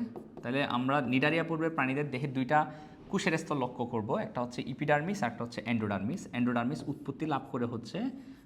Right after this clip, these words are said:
ভ্রূণীয় ectoderm থেকে, সরি, এন্ডোডার্মিস উৎপত্তি লাভ করে হচ্ছে তোমার ভ্রূণীয় endoderm থেকে, ঠিক আছে? তাহলে দেখো নিডারিয়া পর্বের প্রাণীদের দুটি,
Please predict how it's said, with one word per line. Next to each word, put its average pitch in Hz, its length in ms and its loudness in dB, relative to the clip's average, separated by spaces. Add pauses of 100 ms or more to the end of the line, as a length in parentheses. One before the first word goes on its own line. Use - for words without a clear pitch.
(160)
ভ্রূণীয় 139 360 2
ectoderm 101 840 -2
থেকে, 98 200 -10 (220)
সরি, - 380 -2 (1200)
এন্ডোডার্মিস 127 460 0
উৎপত্তি 135 300 -6
লাভ 123 200 0
করে 135 120 0
হচ্ছে 147 260 -6
তোমার 139 220 -2
ভ্রূণীয় 143 380 0 (960)
endoderm 113 1200 -2
থেকে, - 200 -12 (140)
ঠিক 175 120 -10
আছে? 156 260 -6 (520)
তাহলে 147 160 2
দেখো 165 360 2 (120)
নিডারিয়া 147 400 2
পর্বের 160 280 0
প্রাণীদের 151 380 0
দুটি, 143 240 -6